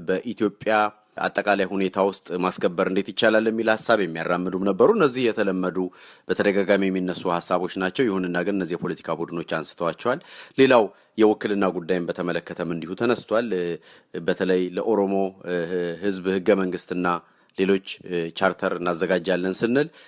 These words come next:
እኛ የኦሮሞን ህዝብ እንወክላለን ወይ? ከአርባ ሚሊዮን በላይ የሆነን የኦሮሞ ህዝብ ሳናማክር የምናደርገው ነገር ምን ያህል፣ እ፣ ተቀባይነት ይኖረዋል?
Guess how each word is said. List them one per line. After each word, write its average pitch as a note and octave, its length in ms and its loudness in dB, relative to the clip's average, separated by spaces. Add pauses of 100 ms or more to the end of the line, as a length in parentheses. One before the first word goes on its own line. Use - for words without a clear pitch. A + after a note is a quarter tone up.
(120)
እኛ G#2 160 4 (280)
የኦሮሞን G2 480 2
ህዝብ E2+ 160 -4
እንወክላለን D#2+ 680 -2
ወይ? D#2 120 -4 (220)
ከአርባ E2 480 -2 (260)
ሚሊዮን F2 360 0
በላይ E2 240 -2
የሆነን E2+ 340 -2
የኦሮሞ E2 320 -4
ህዝብ D#2+ 160 -8 (540)
ሳናማክር G#2+ 680 2
የምናደርገው F#2 580 0
ነገር G#2+ 360 2
ምን F#2+ 160 -4
ያህል፣ F2+ 240 0 (160)
እ፣ F2+ 180 -4
ተቀባይነት F#2 640 0
ይኖረዋል? D#2+ 520 -2